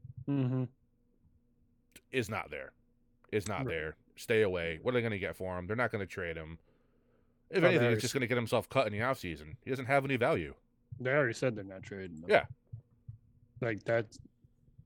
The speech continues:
Speaker 1: the, the head coach has already said, "We're, we're just not trading him." Right, but they did bench him for Sunday. They've already stated that he's not playing.
Speaker 2: Good.
Speaker 1: So,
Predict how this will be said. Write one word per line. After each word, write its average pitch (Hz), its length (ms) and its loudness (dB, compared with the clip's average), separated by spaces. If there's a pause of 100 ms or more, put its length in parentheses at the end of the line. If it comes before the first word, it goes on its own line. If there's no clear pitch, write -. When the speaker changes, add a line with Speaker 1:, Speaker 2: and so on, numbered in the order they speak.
Speaker 1:
the, 135 260 6
the 131 280 6
head 127 260 2
coach 120 300 2
has 117 160 -2
already 110 240 -4
said, - 240 -12 (500)
"We're, 110 140 -8 (240)
we're 117 100 2
just 110 220 0
not 117 160 0
trading 147 280 4
him." 92 100 -6 (1120)
Right, 139 160 2 (100)
but 147 260 6 (280)
they 135 160 6
did 123 300 2
bench - 280 2
him 117 140 -4
for 107 420 -6 (480)
Sunday. 110 440 0 (360)
They've 113 140 0
already 117 180 0
stated 104 300 -4
that 110 240 -2
he's 110 200 -4
not 101 240 -8
playing. 101 440 -8
Speaker 2:
Good. 143 180 2 (1160)
Speaker 1:
So, 117 240 -6